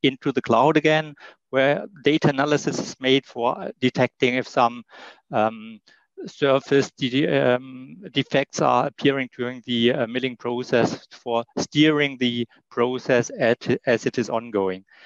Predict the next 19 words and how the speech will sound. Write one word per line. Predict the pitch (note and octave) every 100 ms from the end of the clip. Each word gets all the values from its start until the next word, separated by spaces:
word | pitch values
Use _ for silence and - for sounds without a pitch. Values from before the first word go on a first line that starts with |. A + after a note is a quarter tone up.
| - - _
And, | C#3 C3 C3
um, | - C#3 B2+ C3 D#3 _ _ _ -
so | - D3 D3+ - _ _ _ _
all | - F3+ G#3+
of | E3+ -
those | D#3+ E3 C3 -
look | C#3 E3
into | F3 - C#3 C#3
the | B2 A#2 A2 - - _
usage | C3+ A2+ D3 G3 G3 D3 -
of | B2
these | - A#2+
new | C3 C#3 C3+
technologies | - B2 A#2+ A#2+ B2 - A#2+ A2+
like, | A#2+ A2 A2 - - - _
um, | C#3 G#2+ G#2 G#2 - _ _ _ _ _ -
cloud | A#2+ B2+ C#3+
for | -
computing, | C3 B2+ - C#3+ E3 D#3+ C#3+ C#3